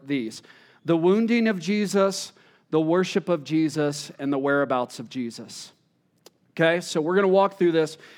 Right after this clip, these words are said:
and we're gonna start with the wounding of Jesus. Now,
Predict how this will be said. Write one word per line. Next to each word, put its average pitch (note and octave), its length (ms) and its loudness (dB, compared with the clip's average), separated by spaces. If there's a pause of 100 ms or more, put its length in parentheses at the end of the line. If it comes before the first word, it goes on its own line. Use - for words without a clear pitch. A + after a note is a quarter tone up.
(140)
and E3+ 80 0
we're F#3 80 2
gonna G3 80 2
start A#3+ 260 2
with A#3+ 140 -2
the G#3 100 4
wounding G3 480 2
of D#3 100 0
Jesus. C3+ 560 -2
Now, D#3+ 300 2